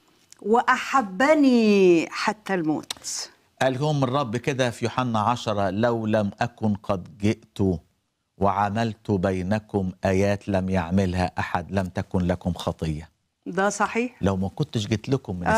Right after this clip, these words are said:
Speaker 2: السماء.
Speaker 1: شهادة علينا.
Speaker 2: لأنه لو ما كنتش جيت، هيقول لك: "طب من صعد إلى السماوات ونزل؟"
Speaker 1: ده صح.
Speaker 2: مين، مين شاف الله؟ ما ح-، ولا واحد.
Speaker 1: ولا حد. هنؤمن بيه إزاي؟
Speaker 2: لكن جالنا ربنا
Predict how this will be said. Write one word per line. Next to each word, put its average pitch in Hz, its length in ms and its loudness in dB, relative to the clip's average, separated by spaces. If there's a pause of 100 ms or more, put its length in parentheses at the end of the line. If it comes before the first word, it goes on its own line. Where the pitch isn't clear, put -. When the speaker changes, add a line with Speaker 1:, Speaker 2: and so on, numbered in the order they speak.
Speaker 2:
السماء. - 340 0 (100)
Speaker 1:
شهادة 240 520 0
علينا. 233 460 0 (260)
Speaker 2:
لأنه 139 260 2
لو 156 120 2
ما 160 80 -4
كنتش 180 300 -2
جيت، 208 440 -2 (440)
هيقول 156 300 2
لك: 139 180 -2
"طب 131 120 0
من 147 140 -2
صعد 135 320 -2
إلى 120 120 0
السماوات 117 440 -2
ونزل؟" 98 340 -4 (840)
Speaker 1:
ده 175 200 -2
صح. - 340 -4
Speaker 2:
مين، 135 300 2
مين 156 120 0
شاف 156 280 -2
الله؟ 117 460 -2
ما 87 60 -14
ح-، - 180 -12
ولا 101 200 2
واحد. 220 320 4
Speaker 1:
ولا 247 80 2
حد. 240 240 -2 (180)
هنؤمن 220 520 -2
بيه 214 80 0
إزاي؟ 190 240 2
Speaker 2:
لكن 104 320 0
جالنا 110 480 0 (500)
ربنا 107 580 0